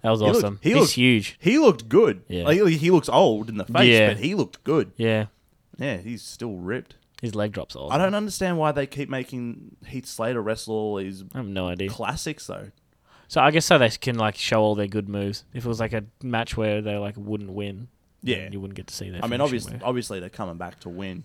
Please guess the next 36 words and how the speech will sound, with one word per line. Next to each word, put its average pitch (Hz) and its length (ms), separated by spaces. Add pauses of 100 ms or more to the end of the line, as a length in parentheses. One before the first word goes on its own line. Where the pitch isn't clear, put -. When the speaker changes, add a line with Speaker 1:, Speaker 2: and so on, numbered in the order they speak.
Speaker 2:
and 101 160
Speaker 1:
Yeah. 82 200
Speaker 2:
it's - 160
just - 160
funny 95 260
watching 92 300
Heath - 200
Slater 92 440 (720)
get 92 140
his 90 100
ass 90 220
beat. 101 180
Speaker 1:
Yeah. 110 180 (140)
Speaker 2:
But 101 120
he 110 100
could, 101 160 (100)
he 113 100
could 104 140
get 92 160
fired 90 320
Speaker 1:
One 127 140
Speaker 2:
and 143 80
Speaker 1:
thing 151 100
Speaker 2:
I 135 40
Speaker 1:
about 127 140
Psycho 120 260
Speaker 2:
would 110 60
be 104 60
Speaker 1:
Sid 123 100
Speaker 2:
happy. 113 220
Speaker 1:
shows 117 400
the 113 120
nineties 117 520
theme 113 320
song 110 260
musics. 107 560